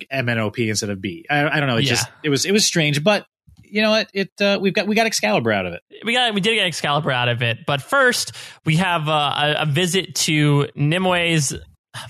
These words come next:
Speaker 2: former village. I guess I'm gonna call it, 'cause there is nothing left. Uh, it is ravaged and burned to the ground. And,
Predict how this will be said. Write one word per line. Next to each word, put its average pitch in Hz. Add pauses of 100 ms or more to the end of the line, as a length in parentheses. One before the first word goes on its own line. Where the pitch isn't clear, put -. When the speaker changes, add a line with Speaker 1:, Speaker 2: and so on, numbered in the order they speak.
Speaker 2:
former 247
village. 277
I 202
guess 233
I'm 202
gonna 247
call 262
it, 196
'cause 175
there 190
is 160 (420)
nothing 147
left. 127
Uh, 127
it 135
is 135
ravaged 143
and 135
burned 135
to 143
the 127
ground. 120
And, 110